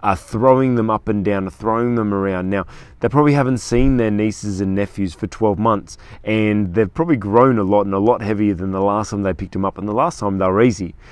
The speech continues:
This time, they're not so prepared. This time they didn't go to the gym as much this year, so they're not as strong and prepared for that. So maybe there's something you could f-, fun that you could create around helping people,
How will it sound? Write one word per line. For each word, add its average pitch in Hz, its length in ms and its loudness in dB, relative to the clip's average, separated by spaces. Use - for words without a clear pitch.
This 151 200 2
time, 101 280 -2
they're 110 120 -2
not 127 160 2
so 98 140 -2
prepared. 92 500 -2
This 160 160 0
time 104 240 -2
they 95 140 -2
didn't 104 180 -2
go 101 140 0
to 92 40 -2
the 92 80 -4
gym 113 280 2
as 95 100 -2
much 95 300 -6
this 104 260 -4
year, 95 220 2
so 127 160 0
they're 120 140 4
not 110 260 0
as 98 220 -2
strong 113 400 0
and 95 100 -4
prepared 107 400 -2
for - 80 -18
that. 87 160 -6
So 120 160 0
maybe 143 400 0
there's 104 180 0
something 131 420 0
you 123 140 0
could 123 160 -4
f-, - 160 -18
fun 135 340 0
that 117 80 0
you 110 140 0
could 101 160 -4
create 107 520 -2
around 101 580 0
helping 120 320 0
people, 107 400 -2